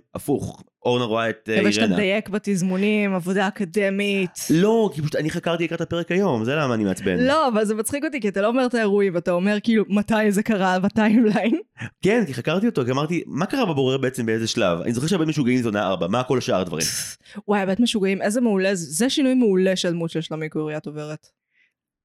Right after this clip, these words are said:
Speaker 1: אמ, לא שינוי, כי היא חוזרת לעצמה.
Speaker 2: אה, אני לא חוש-, לא, היא לא ממש חוזרת
Speaker 1: היא כן,
Speaker 2: לעצמה.
Speaker 1: כן, כן, כן, בטח. זה,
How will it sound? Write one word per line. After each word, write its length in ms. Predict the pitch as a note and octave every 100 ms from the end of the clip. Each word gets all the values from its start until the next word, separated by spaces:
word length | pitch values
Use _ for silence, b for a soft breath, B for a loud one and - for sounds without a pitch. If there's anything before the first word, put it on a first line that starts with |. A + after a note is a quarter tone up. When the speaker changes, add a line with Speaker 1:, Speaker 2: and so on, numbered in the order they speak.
| -
Speaker 1:
אמ, 300 | G#2+ F#2 F2 - _ -
לא 160 | G2+
שינוי, 440 | F#2 A#2 C#3+ F2 E2+
כי 120 | -
היא 80 | F2
חוזרת 320 | E2+ F#2 F#2+
לעצמה. 340 | G2 - B2+ E2+ - _ _ _ _ _ _ _ _
Speaker 2:
אה, 680 | G3 G3 F3 E3+ E3+ E3 D#3+
אני 220 | F3 F3+ F#3+
לא 100 | B3+
חוש-, 200 | G4 -
לא, 260 | G#3 C4 A#3
היא 80 | F3+
לא 160 | A3+ G4
ממש 300 | A3 F3+ G3
חוזרת 320 | D#3 E3 D#3
Speaker 1:
היא 80 | -
כן, 60 | G3+
Speaker 2:
לעצמה. 140 | C4+ C#4+
Speaker 1:
כן, 60 | D#4
כן, 60 | C#4
כן, 120 | C#4
בטח. 220 | B3+ -
זה, 100 | A2+